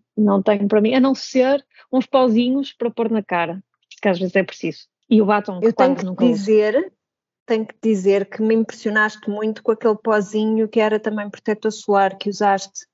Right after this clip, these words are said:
Speaker 1: Não é espetacular?
Speaker 2: É espetacular.
Speaker 1: Espetacular.
Speaker 2: Vou querer a referência,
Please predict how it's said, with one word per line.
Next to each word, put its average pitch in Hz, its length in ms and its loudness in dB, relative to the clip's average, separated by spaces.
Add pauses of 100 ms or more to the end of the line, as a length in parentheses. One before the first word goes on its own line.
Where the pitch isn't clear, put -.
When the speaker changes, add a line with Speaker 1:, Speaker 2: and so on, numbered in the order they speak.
(140)
Speaker 1:
Não 359 80 0
é 381 60 2
espetacular? 277 760 -2 (420)
Speaker 2:
É 160 60 -4
espetacular. 226 760 0
Speaker 1:
Espetacular. 196 240 -4 (380)
Speaker 2:
Vou 220 120 0
querer 240 260 2
a 247 60 0
referência, 233 840 -4